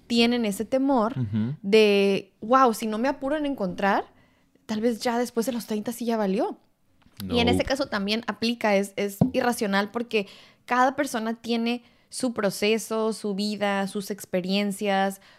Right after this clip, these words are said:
Speaker 1: su nivel, am, de aprendizaje en cada etapa. O sea, hay veces que necesitas pasar por muchas cosas.
Speaker 2: Su ritmo de
Speaker 1: Y
Speaker 2: vida.
Speaker 1: sí, exacto, para poder realmente llegar a un punto en el que se van a dar cosas, ¿no? Porque si
Speaker 2: Ujú.
Speaker 1: es algo que se va a dar,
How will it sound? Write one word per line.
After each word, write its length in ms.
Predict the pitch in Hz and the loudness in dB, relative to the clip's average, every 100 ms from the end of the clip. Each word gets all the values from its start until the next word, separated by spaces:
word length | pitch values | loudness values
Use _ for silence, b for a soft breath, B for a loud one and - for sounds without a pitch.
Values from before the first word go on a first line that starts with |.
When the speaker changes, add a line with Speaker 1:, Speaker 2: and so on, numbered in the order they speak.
| b | b
Speaker 1:
su 260 | - 240 233 | -10 -4 -2
nivel, 800 | 226 202 220 233 247 262 254 - | 0 0 2 4 2 2 0 0
am, 680 | 220 214 202 196 190 - | 0 0 -2 -2 -4 -6
de 420 | 190 202 196 185 190 B B _ - | 0 2 2 -2 -6 B B _ -10
aprendizaje 720 | 214 214 240 214 196 226 233 | -4 0 0 0 -2 -2 -2
en 80 | 269 | -2
cada 160 | 247 240 | 2 2
etapa. 580 | 226 202 208 233 240 226 | 2 4 4 4 4 4
O 60 | |
sea, 80 | 220 | 2
hay 60 | 226 | 0
veces 280 | 233 254 | -2 -4
que 80 | - | -4
necesitas 480 | 254 196 208 202 226 | -4 -4 -6 -6 -6
pasar 320 | - 196 202 | -6 -6 -6
por 160 | 196 226 | -4 -4
muchas 300 | 220 233 226 | -4 -6 -6
cosas. 560 | 254 226 214 170 170 | 0 0 0 -2 -2
Speaker 2:
Su 60 | - | -2
ritmo 480 | 107 110 - 90 - | -4 -4 -6 -6 -6
de 60 | - | -4
Speaker 1:
Y 140 | 240 | -2
Speaker 2:
vida. 120 | 247 | -2
Speaker 1:
sí, 240 | - - 220 | -4 -6 -4
exacto, 500 | 190 202 196 190 185 | -2 -6 -6 -8 -4
para 260 | 214 208 196 | -2 -2 -2
poder 380 | 214 202 208 | -2 2 2
realmente 920 | 240 262 247 247 240 247 262 233 - 202 | 2 -2 -2 -2 -2 0 2 2 -2 0
llegar 320 | 240 233 262 | 2 4 4
a 40 | 359 | 2
un 100 | 359 | -2
punto 280 | 294 277 | -4 -4
en 140 | - 311 | -4 -4
el 160 | 220 | -4
que 160 | - 196 | -2 -2
se 160 | 190 214 | 0 0
van 100 | 233 | 2
a 60 | |
dar 200 | 262 254 | 2 0
cosas, 440 | - 370 - - 196 | -2 -4 -4 -10 -8
¿no? 100 | 220 | -4
Porque 220 | 254 240 | -2 -2
si 80 | 294 | -2
Speaker 2:
Ujú. 40 | |
Speaker 1:
es 60 | 415 | 0
algo 140 | 466 | 0
que 120 | - | -2
se 140 | - 214 | -6 -2
va 140 | 226 | 0
a 40 | 220 | 0
dar, 200 | 285 | 0